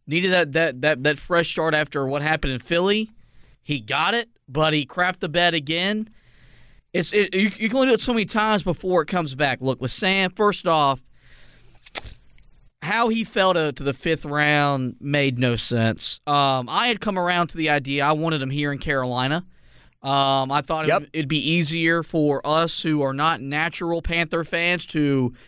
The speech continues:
Speaker 1: be more supportive of the franchise. Um, and then just the feel-good story of a hometown kid growing up in the shadows of Bank of America Stadium where he made his first and last college start.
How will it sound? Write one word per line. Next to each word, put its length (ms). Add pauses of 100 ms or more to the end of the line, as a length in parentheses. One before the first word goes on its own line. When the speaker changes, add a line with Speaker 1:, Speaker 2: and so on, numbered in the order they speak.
(340)
Speaker 1:
be 160
more 260
supportive 600
of 160
the 100
franchise. 880 (340)
Um, 200
and 80
then 120
just 200
the 100
feel-good 480
story 320
of 80
a 80
hometown 560
kid 300
growing 340
up 160
in 60
the 100
shadows 440
of 100
Bank 200
of 80
America 400
Stadium 400
where 120
he 80
made 240
his 120
first 380
and 100
last 320
college 440
start. 380